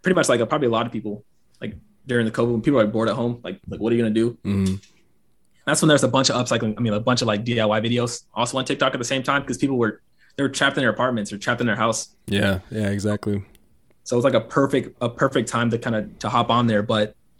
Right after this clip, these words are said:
Speaker 1: once again, I graduated in twenty twenty, and so I didn't have any options, so that's how I ended up here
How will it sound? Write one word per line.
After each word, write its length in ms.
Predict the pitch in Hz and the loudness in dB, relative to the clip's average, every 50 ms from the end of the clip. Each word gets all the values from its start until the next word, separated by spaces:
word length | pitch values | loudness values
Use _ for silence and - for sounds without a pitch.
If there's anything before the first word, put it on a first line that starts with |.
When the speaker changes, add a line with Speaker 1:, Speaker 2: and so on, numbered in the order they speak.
| - - | -6 -2
Speaker 1:
once 180 | 123 123 120 - | 0 0 0 0
again, 120 | 131 127 | 0 0
I 80 | 117 113 | 2 0
graduated 520 | 101 117 123 120 117 127 135 131 139 131 117 | 0 -2 0 2 2 2 2 2 2 2 0
in 60 | 113 | 0
twenty 200 | - 123 113 110 | -2 -4 -6 -6
twenty, 300 | - - 117 117 113 107 | -4 -4 -2 -2 0 -2
and 100 | 107 107 | -2 -2
so 320 | - 113 107 104 107 - _ _ _ - | -2 -2 -2 -2 -4 -8 _ _ _ 0
I 80 | - | 2
didn't 120 | 139 147 160 | 4 4 4
have 100 | 147 139 | 4 2
any 120 | 131 117 110 | 2 2 2
options, 340 | 107 120 117 - 135 120 | 0 0 -2 -4 -6 -4
so 140 | - 110 104 98 101 - | -2 -4 -4 -4 -6 -8
that's 160 | - 104 - | -10 -8 -6
how 120 | - 98 | -6 -6
I 40 | 95 | -6
ended 140 | 85 95 98 | -6 -6 -6
up 120 | 98 - - | -6 -6 -4
here 240 | 104 101 101 - | -6 -6 -6 -8